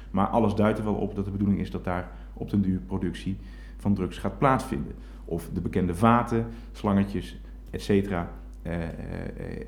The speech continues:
ingrediënten die geschikt zijn voor de productie van harddrugs. Er vindt nog geen productie van harddrugs plaats, maar alles lijkt erop dat die productie zal gaan plaatsvinden.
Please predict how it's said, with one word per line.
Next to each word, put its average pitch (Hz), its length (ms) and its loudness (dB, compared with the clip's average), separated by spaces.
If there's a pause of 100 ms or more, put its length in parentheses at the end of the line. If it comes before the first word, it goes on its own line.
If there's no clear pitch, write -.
(120)
ingrediënten 101 760 2
die - 80 -6
geschikt - 300 -8
zijn 90 140 -2
voor 87 100 -4
de 85 60 -6
productie - 280 -6
van 80 100 -2
harddrugs. 95 420 0 (260)
Er 90 80 -4
vindt 110 240 6
nog 110 120 2
geen 90 160 0
productie 87 340 -6
van 87 100 -4
harddrugs 87 280 -4
plaats, 90 320 -4 (300)
maar 90 120 2
alles 95 360 2 (160)
lijkt 95 400 2
erop 85 320 -2
dat 95 120 -2
die 98 80 -6
productie 90 480 -4 (260)
zal 95 220 4
gaan 92 180 -4
plaatsvinden. 85 520 -4